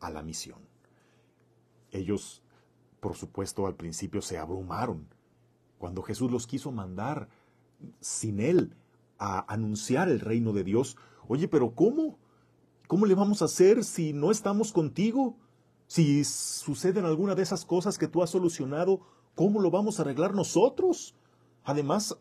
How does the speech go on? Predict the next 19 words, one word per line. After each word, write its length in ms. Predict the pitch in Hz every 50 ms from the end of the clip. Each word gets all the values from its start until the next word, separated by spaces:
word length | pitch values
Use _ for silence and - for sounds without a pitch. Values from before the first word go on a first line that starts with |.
| _
<clears throat> 480 | - - - 855 906 - - - _ _
la 120 | 139 151
gente, 320 | - - 185 185 185 214 214
¿qué 80 | 208
nos 140 | 208 214 180
va 40 | 196
a 40 | 202
hacer 220 | - 214 190 -
caso 400 | - 196 226 233 - - 240 220 - - - -
si 180 | - - 160
no 120 | 156 180 208
somos 360 | - 208 196 196 196 - -
tú? 340 | - 190 208 254 285 302 - - _ _ _ _ _ _ _ _ -
¿Y 60 | 147
qué 120 | - 190
tal 160 | 185 185 180 165
si 120 | - 143
nos 340 | 113 117 123 120 120 113 117
equivocamos? 680 | 113 117 101 90 85 - - 85 90 131 202 233 -